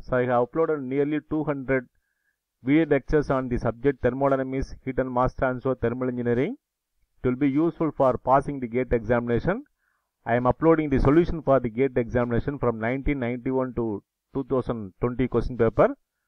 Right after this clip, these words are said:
So which will be useful for making a pass, getting good mark in the gate examination.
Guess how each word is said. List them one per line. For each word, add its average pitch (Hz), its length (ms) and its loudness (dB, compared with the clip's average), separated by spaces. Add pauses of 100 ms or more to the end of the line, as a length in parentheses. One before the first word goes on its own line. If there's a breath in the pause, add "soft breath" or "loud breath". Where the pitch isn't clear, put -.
(240)
So 131 140 0
which 123 120 -2
will 131 120 0
be 135 140 0
useful 147 500 0
for 120 420 2
making 127 340 -4
a 117 60 0
pass, - 520 4 (640)
getting 131 380 2 (160)
good 143 160 4 (100)
mark 131 380 4
in 117 140 -6
the 190 240 -2
gate 123 180 -2
examination. 117 720 0